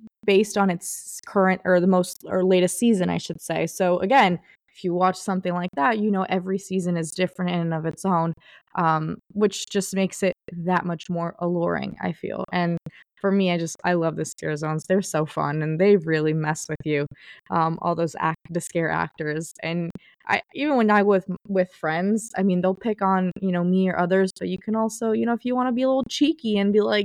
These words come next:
you know, point to someone in your group for them to mess around with,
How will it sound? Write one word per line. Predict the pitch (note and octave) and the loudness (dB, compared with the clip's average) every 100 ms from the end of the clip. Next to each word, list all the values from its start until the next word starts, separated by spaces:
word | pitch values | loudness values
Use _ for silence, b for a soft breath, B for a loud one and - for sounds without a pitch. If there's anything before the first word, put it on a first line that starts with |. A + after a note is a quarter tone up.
| - | -2
you | G#3 | -2
know, | G3+ G3+ - B B _ - | 0 0 -2 B B _ 0
point | B3 A#3 | 0 2
to | B3+ | 0
someone | - A3+ A3 | 2 2 4
in | G#3+ | 4
your | G#3+ | 2
group | G#3+ A#3 A3+ | 2 0 0
for | - G3 | -2 2
them | F#3+ G3+ G3+ | 4 2 2
to | G#3 F#3+ F#3+ F#3 | 0 2 2 2
mess | F3+ F#3+ G3 | 0 0 0
around | F3+ F3+ | 0 2
with, | F#3+ | 2